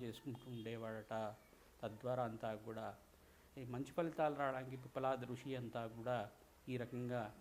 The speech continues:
దేవతలకంతా కూడా స్నాహ-, ఆ, సహాయం చేయడానికి బ్రహ్మ జ్ఞానాన్ని పొంది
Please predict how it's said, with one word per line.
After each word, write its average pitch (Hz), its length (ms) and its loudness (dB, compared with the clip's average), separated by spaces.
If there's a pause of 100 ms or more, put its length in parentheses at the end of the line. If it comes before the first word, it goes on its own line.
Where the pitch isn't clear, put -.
(380)
దేవతలకంతా 131 760 2
కూడా 120 360 2 (640)
స్నాహ-, 120 320 2 (100)
ఆ, 113 300 2 (120)
సహాయం 147 440 4
చేయడానికి 123 580 0 (180)
బ్రహ్మ 127 220 2
జ్ఞానాన్ని 127 500 2
పొంది 131 500 0